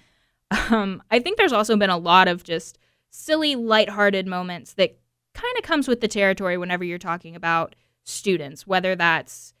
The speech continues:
lower level, secondary, or college education. I think young people have a really good way of finding the humor in situations and managing to make the best of it.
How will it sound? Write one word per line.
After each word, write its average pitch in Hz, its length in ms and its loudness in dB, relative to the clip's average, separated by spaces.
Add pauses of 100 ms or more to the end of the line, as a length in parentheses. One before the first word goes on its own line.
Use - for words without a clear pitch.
(400)
lower 254 300 6
level, 208 540 2
secondary, 202 800 -2 (100)
or 196 580 4
college 185 500 0
education. 175 640 -8
I 190 80 -4
think 202 360 -8 (440)
young 269 240 4
people 339 240 6
have 247 140 2
a 208 60 4
really 240 300 0
good 220 260 4
way 170 460 -2 (240)
of 185 460 2 (300)
finding 240 380 4
the 226 80 2
humor 208 260 2
in 190 140 -6
situations 175 800 -8
and 185 140 -4
managing 185 400 -4
to 185 100 -10
make 170 180 -10
the 165 60 -18
best 160 280 -2
of 170 80 -8
it. 165 180 -4